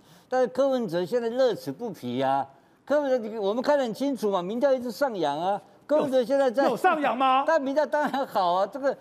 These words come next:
Speaker 1: 这个啊，瑕不掩瑜，这个小事情。
Speaker 2: 是啊，
Speaker 1: 因为这
Speaker 2: 哎，跟全台湾不都讲说，哎，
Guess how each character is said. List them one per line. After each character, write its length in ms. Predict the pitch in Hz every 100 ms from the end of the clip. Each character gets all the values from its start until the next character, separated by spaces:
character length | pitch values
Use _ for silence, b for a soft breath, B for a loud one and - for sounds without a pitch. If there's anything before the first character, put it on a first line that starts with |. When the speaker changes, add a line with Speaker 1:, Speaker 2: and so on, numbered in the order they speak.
| B B B
Speaker 1:
这 200 | 294 311
个 100 | 226
啊， 300 | 151 123 107
瑕 280 | - 165 196
不 160 | 220 233
掩 200 | 226 208
瑜， 160 | 120 -
这 100 | 226
个 100 | 208
小 260 | - 107
事 240 | 104 208 156
情。 180 | - 104
Speaker 2:
是 120 | 302
啊， 220 | 247 240 - - _ -
Speaker 1:
因 60 |
为 40 | 311
这 120 | 294
Speaker 2:
哎， 20 |
跟 140 | 302 392
全 180 | - 294
台 120 | 330
湾 120 | 339
不 80 | 359
都 140 | 381
讲 200 | 359 -
说， 120 | 311
哎， 220 | 330 233